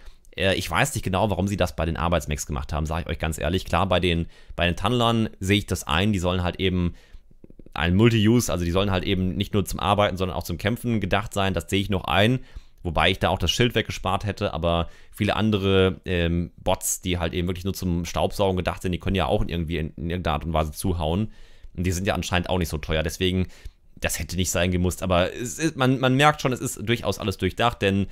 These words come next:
letzten Endes ganz, ganz egal wie O P die Dinger sind, die sind letzten Endes trotzdem an den Machinator ge-, gebunden und das bleibt ein Mensch und der Mensch bleibt halt das schwächste Glied in der Kette. Dementsprechend alles schon okay. Wir lassen uns mal überraschen, wie das Ganze dann wirklich im Spiel aussehen wird, wie, äh,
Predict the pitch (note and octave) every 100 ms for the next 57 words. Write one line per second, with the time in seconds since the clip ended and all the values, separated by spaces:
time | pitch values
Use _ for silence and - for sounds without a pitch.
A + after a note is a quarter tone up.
0 | - - - - - G#2+ G2 G#2 - G2
1 | - G#2+ G#2+ G2+ G2 G2 G2+ F#2+ A2 A2
2 | G2 G2+ G2+ F2+ F#2+ - E2 F2 E2+ D#2
3 | E2 F2 - F2 - E2+ E2+ G2 F#2+ G2
4 | F2+ E2 - - F2+ D#2+ G2+ - F#2+ F2+
5 | D#2+ - F#2 - F#2+ G2 G2+ F#2 D#2+ D#2
6 | F2 - D2 D2 C#2 C2 - D#2 - D2+
7 | C#2+ E2+ - D2+ D2+ D2+ F#2 A2+ - -
8 | - - - A#2 G#2+ F#2+ F#2+ F#2+ F#2 -
9 | E2 G#2+ - F2 D#2+ A#2+ C3+ - - -
10 | G2 F#2+ A#2 C3+ - G#2+ G2+ F#2 G#2 -
11 | G#2 F#2 F#2+ F#2 F#2+ F2+ F2 F#2 F#2 D#2+
12 | - C3+ B2 G#2+ A2+ G#2 G#2 G#2 - -
13 | D#2+ F2+ F#2 -